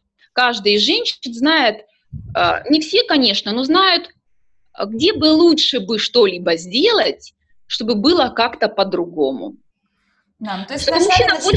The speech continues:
Speaker 2: начинаем говорить, да, потом идём на интим-фитнес, потом идём на успешный брак, э, обязательно в интим-магазин нужно зайти, и залог счастливых отношений, в принципе, найден.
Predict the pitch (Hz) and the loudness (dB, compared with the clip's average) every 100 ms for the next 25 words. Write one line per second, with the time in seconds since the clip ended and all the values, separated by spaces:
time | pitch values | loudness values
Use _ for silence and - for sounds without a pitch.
0 | 302 320 277 262 262 247 294 370 320 233 | 2 0 -2 -4 -4 -6 -8 -10 -6 -2
1 | 285 311 285 254 294 277 254 247 247 247 | 0 0 -4 -6 -4 -4 -4 -4 -4 -6
2 | 254 240 233 277 339 339 320 - - 247 | -6 -8 -10 -12 -12 -10 -12 -10 -12 -8
3 | 254 247 226 233 233 226 226 - 247 - | -8 -6 -6 -2 -2 -2 -4 -6 -8 -6
4 | 220 202 220 277 339 - - _ _ _ | -8 -6 -4 -2 -2 -8 -20 _ _ _
5 | _ _ - 202 202 196 196 - 202 247 | _ _ -10 -6 -6 -8 -12 -10 -6 -4
6 | 262 240 220 254 262 247 214 - 185 202 | -2 -2 -2 -2 0 -2 -2 -6 -8 -6
7 | 208 233 254 269 285 277 - 294 285 - | -4 -4 -4 -6 -6 -10 -8 -8 -8 -12
8 | _ _ - 320 330 262 277 - - - | _ _ -16 -12 -6 -4 -4 -6 -10 -10
9 | 277 254 254 220 226 - 302 254 254 233 | -8 -8 -8 -10 -10 -8 -6 -6 -4 -8
10 | 233 - 202 190 185 196 190 170 151 151 | -8 -14 -12 -10 -8 -6 -6 -6 -12 -18